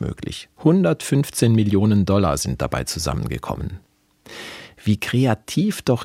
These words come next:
immer wieder Menschen auf der ganzen Welt Spenden sammeln und sich für einen guten Zweck einsetzen. Spendenlauf, Flohmarkt, Charity-Bingo, Eintüten im Supermarkt,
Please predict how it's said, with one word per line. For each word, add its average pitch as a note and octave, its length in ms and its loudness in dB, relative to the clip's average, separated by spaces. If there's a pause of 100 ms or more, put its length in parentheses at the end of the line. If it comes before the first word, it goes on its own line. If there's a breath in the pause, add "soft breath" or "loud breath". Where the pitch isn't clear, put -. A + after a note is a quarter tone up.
immer D3+ 340 4
wieder A#2+ 320 2
Menschen G#2+ 440 2
auf A#2 120 0
der A2 100 0
ganzen G#2+ 380 0
Welt G2+ 260 0
Spenden - 580 0
sammeln A#2 420 2
und A2+ 200 2
sich - 240 0
für - 160 0
einen A2 180 4
guten B2+ 320 0
Zweck - 320 -2
einsetzen. - 640 -6 (520 loud breath)
Spendenlauf, - 1000 -2
Flohmarkt, - 720 0
Charity-Bingo, E2 960 0 (260)
Eintüten F#2+ 520 2
im F2 120 4
Supermarkt, F2+ 760 -4